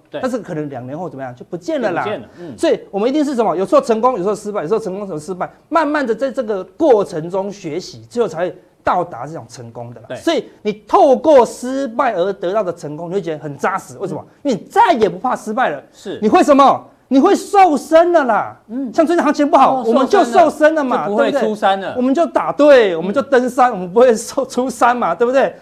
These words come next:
Speaker 2: 所以有时候曲折是好事。
Speaker 1: 就慢慢学会如何规避风险。
Speaker 2: 对，如何接受这些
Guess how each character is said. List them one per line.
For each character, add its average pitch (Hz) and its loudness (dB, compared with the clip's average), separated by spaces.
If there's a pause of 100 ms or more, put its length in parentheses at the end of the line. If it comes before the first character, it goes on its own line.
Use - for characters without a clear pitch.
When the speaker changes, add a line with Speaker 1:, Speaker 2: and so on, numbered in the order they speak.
(120)
Speaker 2:
所 311 0
以 226 -4 (640)
有 160 0
时 156 -2
候 208 -2
曲 147 -12
折 143 -8
是 160 -14
好 - -20
事。 143 -12
Speaker 1:
就 151 -12
慢 175 -6
慢 202 -8
学 156 -8
会 156 -6
如 151 -8
何 156 -4
规 180 -4
避 180 -8
风 143 -8
险。 123 -16
Speaker 2:
对， 220 4
如 208 8
何 220 8
接 247 6
受 240 0
这 202 -2
些 196 -4